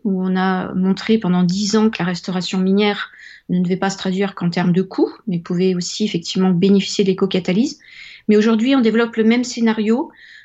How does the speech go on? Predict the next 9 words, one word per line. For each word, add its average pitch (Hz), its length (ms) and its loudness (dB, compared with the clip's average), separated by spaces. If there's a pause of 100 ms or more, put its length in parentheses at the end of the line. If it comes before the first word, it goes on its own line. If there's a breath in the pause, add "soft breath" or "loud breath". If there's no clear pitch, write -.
non 226 180 4
pas 247 240 0
sur 214 480 -6
l'aspect 202 520 -4
dépo-, 196 440 -4
enfin, 170 240 -6
restauration 214 640 0
des 202 160 4
sols, 202 500 -2